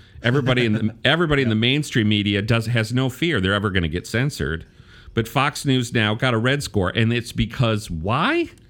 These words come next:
Speaker 2: Fox News, uh, they got a red score. I,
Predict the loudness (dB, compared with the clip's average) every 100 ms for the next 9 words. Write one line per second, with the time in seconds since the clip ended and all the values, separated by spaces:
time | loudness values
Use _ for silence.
0 | -20 -20 -20 -20 -20 -20 -16 -6 -4 -2
1 | -4 -2 0 0 -2 -6 -10 -14 -8 -4
2 | -2 -2 -2 0 0 0 0 -2 -2 -6
3 | -4 -2 -2 -4 -8 -18 -20